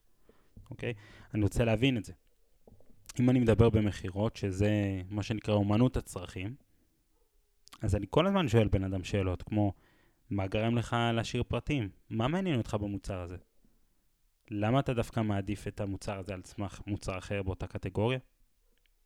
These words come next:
אוקיי? או אני יכול גם לשאול אותו במקום של, "ברגע שיהיה לך את הדבר הזה, איך אתה תרגיש?" ואז אני יכול להבין האם עניתי לו על הצורך.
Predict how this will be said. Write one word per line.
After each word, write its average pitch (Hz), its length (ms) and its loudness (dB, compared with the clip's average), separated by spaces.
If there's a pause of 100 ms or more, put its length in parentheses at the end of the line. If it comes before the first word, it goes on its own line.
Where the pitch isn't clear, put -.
(1700)
אוקיי? 120 320 -4 (400)
או 104 240 -2
אני 98 120 -6
יכול 101 240 -8
גם 101 120 -2
לשאול 107 220 -2
אותו 117 160 -2
במקום 117 380 -2
של, 120 280 -2 (420)
"ברגע 110 440 -2
שיהיה 127 200 0
לך 131 140 -2
את 123 100 -2
הדבר 131 280 2
הזה, 95 140 0
איך 87 140 -6
אתה 107 140 -4
תרגיש?" 123 420 -4
ואז 101 180 0
אני 107 120 0
יכול 110 200 0
להבין 123 300 2
האם 110 160 4
עניתי 110 300 0
לו 104 120 -2
על 92 80 -6
הצורך. - 400 -14